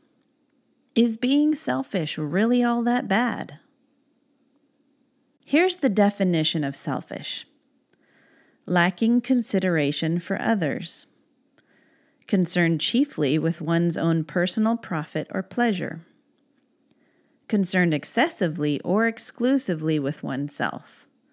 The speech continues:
Seeking or concentrating on one's own advantage, pleasure, or well-being without regard for others. I want to break it down a little further and look at the word self.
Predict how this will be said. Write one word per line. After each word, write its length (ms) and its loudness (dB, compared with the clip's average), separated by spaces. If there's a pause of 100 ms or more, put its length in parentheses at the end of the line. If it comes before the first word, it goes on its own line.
(1040)
Seeking 520 0
or 80 0
concentrating 880 0
on 180 0
one's 320 0
own 220 0
advantage, 920 -2 (180)
pleasure, 680 -2
or 160 -2
well-being 760 0
without 500 -2
regard 480 -4
for 240 -10
others. 580 -8 (640)
I 100 0
want 160 4
to 60 2
break 280 4
it 100 2
down 260 6
a 60 4
little 240 6
further 480 0
and 240 2
look 160 2
at 140 0
the 80 2
word 340 2
self. 640 -2